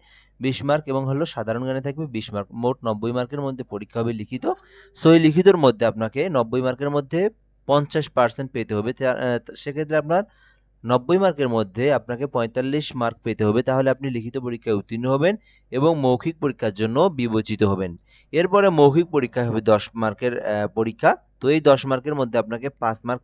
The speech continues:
পাইতে হবে, তাহলে আপনি উত্তীর্ণ হবেন মৌখিক পরীক্ষা এবং ভাইভাতে আপনি উত্তীর্ণ হলে আপনার চাকরি হয়ে যাবে।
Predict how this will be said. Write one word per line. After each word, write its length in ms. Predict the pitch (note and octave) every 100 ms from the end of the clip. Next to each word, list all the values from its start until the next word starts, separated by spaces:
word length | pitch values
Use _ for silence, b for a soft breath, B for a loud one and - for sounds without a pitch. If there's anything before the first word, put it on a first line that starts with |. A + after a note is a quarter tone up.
| _
পাইতে 240 | G#2 G2
হবে, 240 | G#2 A2+ F#3 b b _
তাহলে 260 | B2 D3 D#3
আপনি 360 | B2 B2+ G3+ - _ _
উত্তীর্ণ 400 | B2+ B2 B2 A#2+
হবেন 200 | A#2+ B2+
মৌখিক 360 | C3+ A2+ B2+ B2
পরীক্ষা 260 | C#3+ C3
এবং 220 | F3+ F3 D3
ভাইভাতে 400 | C3 C3 C3+ D3
আপনি 160 | C3+
উত্তীর্ণ 320 | B2+ A2 B2+
হলে 180 | C3 D3+
আপনার 220 | C3+ A2+
চাকরি 460 | G#2 G#2+ G#2 B2+ E4+ b b b -
হয়ে 220 | G2+ G#2+
যাবে। 420 | G2 A2 G#2 A2+